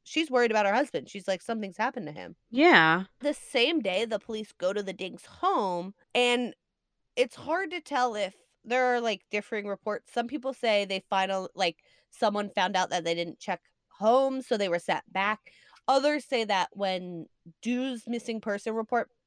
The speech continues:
Speaker 1: popped up on, like, their system, they were like,
Speaker 2: Mm-hmm.
Speaker 1: "Oh, they just had this crazy court case. Let's go notify the Dings because they're in danger."
Speaker 2: Yeah.
Speaker 1: But, but the police knock on the door,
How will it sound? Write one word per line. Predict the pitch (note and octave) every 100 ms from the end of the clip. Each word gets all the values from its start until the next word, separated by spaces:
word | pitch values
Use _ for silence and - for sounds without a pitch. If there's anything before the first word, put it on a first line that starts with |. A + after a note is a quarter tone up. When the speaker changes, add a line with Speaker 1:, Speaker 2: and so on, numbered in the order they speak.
| -
Speaker 1:
popped | B3 A3+ -
up | A#3 G3
on, | F3
like, | E3+ E3+
their | E3+
system, | D#3+ G3 - A3 G#3+ A#3 - _ _ _
they | G#3+
were | C4+
like, | A3+ E3
Speaker 2:
Mm-hmm. | F3+ C4+
Speaker 1:
"Oh, | B3 G#3+
they | G3 G#3
just | A3+ -
had | A3+
this | G3+ -
crazy | B3 G#3+ F#3
court | - A3 -
case. | G#3+ F3+ - _ _
Let's | - F#3 G#3+ - -
go | - G#3+ G#3
notify | G3 F#3+ G3+ F#3
the | E3
Dings | E3 G3 F3+ D#3+ E3 - -
because | E3+ F3
they're | E3+ D#3+
in | C#3
danger." | C3+ C3 - - - _ -
Speaker 2:
Yeah. | G3+ F#3 D3 C3+
Speaker 1:
But, | G3 A3+ - _ -
but | G#3+ C4 G#3+
the | A3+ -
police | - B3+ C#4 D4+ -
knock | F#3+ F3 F#3+ G#3+
on | G#3 G3+
the | F#3+ F#3+
door, | F3+ E3+ F#3+ A#3+